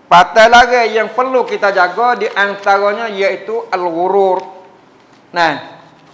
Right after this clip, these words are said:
ah, orang panggil tertipu.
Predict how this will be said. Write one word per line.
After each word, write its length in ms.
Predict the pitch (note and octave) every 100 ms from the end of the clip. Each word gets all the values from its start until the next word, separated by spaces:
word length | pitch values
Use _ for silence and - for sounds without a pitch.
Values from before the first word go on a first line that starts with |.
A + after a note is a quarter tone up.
| _ _ _
ah, 340 | D3+ D#3+ E3 F3+
orang 220 | F3+ F3+
panggil 840 | F3+ F3+ F#3+ F#3+ F#3+ F3+ E3+ D3+ - - - - _ _ _ _ -
tertipu. 1120 | A#3 A3+ - A#3 A#3 A3 B3 G3+ C#3+ A#2